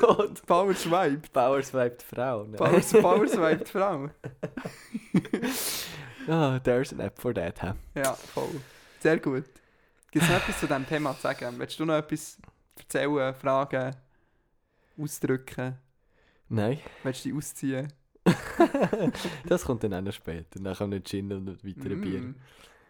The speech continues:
Speaker 1: Hast du eigentlich jetzt gern Gin? Nein, du hast immer noch nicht gern Gin. Hast du
Speaker 2: Also ich
Speaker 1: den
Speaker 2: muss sagen,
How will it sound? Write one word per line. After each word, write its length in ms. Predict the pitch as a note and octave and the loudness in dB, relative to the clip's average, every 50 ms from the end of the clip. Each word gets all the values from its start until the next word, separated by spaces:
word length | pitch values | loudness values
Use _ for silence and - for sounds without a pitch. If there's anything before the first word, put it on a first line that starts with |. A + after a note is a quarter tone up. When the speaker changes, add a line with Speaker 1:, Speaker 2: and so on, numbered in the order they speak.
| _ _ _ _ _ _ | _ _ _ _ _ _
Speaker 1:
Hast 140 | - A2+ | -2 0
du 60 | B2 A#2+ | 2 0
eigentlich 120 | A#2 - | 2 0
jetzt 200 | C3 A2+ - - | -2 -4 -2 2
gern 260 | A2 G2+ A#2 C#3+ D#3+ | 2 4 4 2 0
Gin? 380 | - - - G2 F#2 F#2 F#2 F2+ | -4 -4 -4 -4 -4 -4 -8 -8
Nein, 160 | E2+ F2 F2+ | -8 -10 -10
du 80 | - F#2 | -10 -10
hast 60 | F#2 | -12
immer 160 | F2+ F#2+ G2 | -10 -10 -10
noch 60 | F2+ F2 | -10 -10
nicht 160 | F#2+ F#2+ - | -12 -10 -10
gern 200 | F#2+ F2 F2 G2+ | -10 -10 -10 -12
Gin. 200 | - - - F#2+ G2 - _ _ _ _ _ - - - | -14 -18 -18 -18 -18 -18 _ _ _ _ _ -20 -16 -14
Hast 120 | A#2+ - - | -8 -4 -2
du 20 | |
Speaker 2:
Also 120 | B2 D3 C3 | 2 4 6
ich 40 | E3+ | 6
Speaker 1:
den 60 | F3+ | 6
Speaker 2:
muss 200 | F3+ D#3 C3+ - | 4 2 0 2
sagen, 360 | - - D3+ D#3+ - D3+ F3 | 2 2 2 2 2 0 0